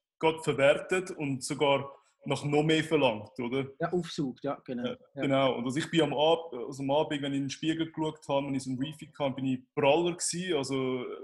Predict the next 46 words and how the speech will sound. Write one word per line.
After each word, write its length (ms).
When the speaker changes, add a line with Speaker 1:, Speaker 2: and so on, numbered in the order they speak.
Speaker 1:
richtig, 360
du 80
hast 100
richtig 260
die 80
Adern 420
gesehen 500
und 360
Speaker 2:
Ja, 100
übel. 300
Speaker 1:
Tonus 440
et 120
cetera. 580
Speaker 2:
Ja, 180
ja, 80
klar. 320
Speaker 1:
Und, 520
ähm, 300
natürlich 440
auch 280
der 80
Stuhlgang, 540
der 100
gefördert 460
worden 300
ist 200
durch 100
das, 140
also 200
die 140
ganze 280
Verdauung 440
et 140
cetera. 420
Am 520
nächsten 360
Tag 320
bin 140
ich 160
leichter 240
gewesen. 340
Speaker 2:
Ja. 160
Speaker 1:
Also 60
ich 60
habe 80
das 40